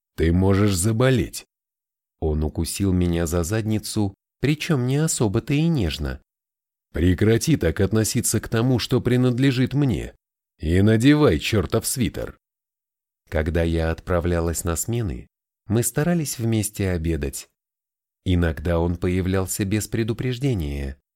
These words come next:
садился за барную стойку и заказывал американо, делая вид, что мы не знаем друг друга. А если рядом оказывались другие клиенты,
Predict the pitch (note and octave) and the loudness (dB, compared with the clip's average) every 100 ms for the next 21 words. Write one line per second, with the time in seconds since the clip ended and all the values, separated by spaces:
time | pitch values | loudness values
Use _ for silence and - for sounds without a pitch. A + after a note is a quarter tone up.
0 | _ - F#2 E2 F2+ F2+ - E2+ F2 E2 | _ -4 -2 0 0 -2 -2 -2 -2 0
1 | F2+ F2 E2+ E2 - A2+ A2 - G#2+ G2+ | -2 0 -2 -4 -4 -4 -4 -4 -4 -4
2 | _ _ - A#2+ C3+ C#3 E3+ C3+ B2+ A#2+ | _ _ -2 -2 -2 -2 -2 0 0 0
3 | A2+ G#2+ G2+ F#2 E2+ F2 D2+ C#2+ C2 - | 0 0 2 0 -2 -2 -2 -4 -6 -10
4 | _ _ _ - F#2 F2 F2 E2+ E2 E2 | _ _ _ -6 -2 2 2 2 2 0
5 | D#2+ F2 - G2 F#2+ G#2+ A#2 A#2+ D#3 B2 | 0 -2 -2 0 2 2 0 -2 -2 -2
6 | F2 F2 A#2+ A#2 B2 F2 C#2+ C#2 _ _ | -2 0 -2 -2 -4 -2 -4 -8 _ _
7 | _ _ _ _ _ _ - F2 E2+ F2 | _ _ _ _ _ _ -2 0 2 0
8 | - F2+ F2+ F2 F#2 F2+ - F#2 E2+ F#2 | 0 0 2 2 2 0 -2 -2 -2 0
9 | F2+ F2+ E2 F2+ E2 E2+ E2+ E2+ E2 F2+ | 0 0 0 -2 0 -2 -2 -2 0 0
10 | G#2+ G#2 A2 G#2 | -2 -2 -4 -4